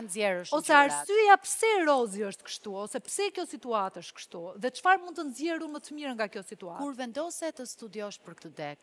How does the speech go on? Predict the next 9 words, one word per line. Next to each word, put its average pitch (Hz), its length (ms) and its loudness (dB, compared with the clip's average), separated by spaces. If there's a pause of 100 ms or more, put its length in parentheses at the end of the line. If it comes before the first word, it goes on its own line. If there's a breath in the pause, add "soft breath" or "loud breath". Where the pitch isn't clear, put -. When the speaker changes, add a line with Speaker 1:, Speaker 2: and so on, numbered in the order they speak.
(120)
Speaker 1:
çfarë 302 320 -12
mendove 170 520 -12
se 156 120 -16
do 156 140 -18
të 139 100 -20
bëheshe 151 400 -14
në 147 160 -16
të 147 80 -16
ardhmen? 127 420 -18